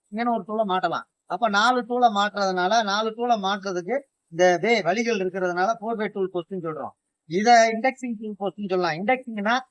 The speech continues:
வேற ஒண்ணும் கிடையாது. இப்படி சொல்லக்கூடிய அமைப்பு இதுல இருக்கு, முன்னூத்தி அறுபது டிகிரிக்கு. இதை இண்டெக்ஸிங் அப்படின்ற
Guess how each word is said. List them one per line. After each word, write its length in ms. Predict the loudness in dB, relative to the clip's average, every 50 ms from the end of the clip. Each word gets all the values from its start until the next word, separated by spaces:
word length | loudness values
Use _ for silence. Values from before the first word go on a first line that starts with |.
| _ _
வேற 300 | _ 0 4 4 6 6
ஒண்ணும் 340 | 4 2 0 -2 -2 -2 -2
கிடையாது. 500 | -2 2 4 4 4 4 2 0 -2 -2 _ _ _ _ _
இப்படி 260 | -6 -4 -2 -2 -4 -4
சொல்லக்கூடிய 580 | -2 0 2 4 4 2 2 0 0 2 2
அமைப்பு 300 | 2 2 -2 -4 -6 -6
இதுல 220 | -6 -6 -4 -4 -2 0 0
இருக்கு, 180 | 0 0 -2 -4
முன்னூத்தி 260 | -6 -6 -6 -2 -2
அறுபது 260 | -2 -2 -2 -4 -2
டிகிரிக்கு. 340 | -2 -2 -2 -4 -6 -8 -10 -10 _ _ _ _ _ _ _
இதை 360 | -6 -2 0 0 0 2 4
இண்டெக்ஸிங் 420 | 4 4 4 2 -4 -4 -4 -4 -6 _ -2
அப்படின்ற 420 | -2 -2 0 -2 -4 0 4 6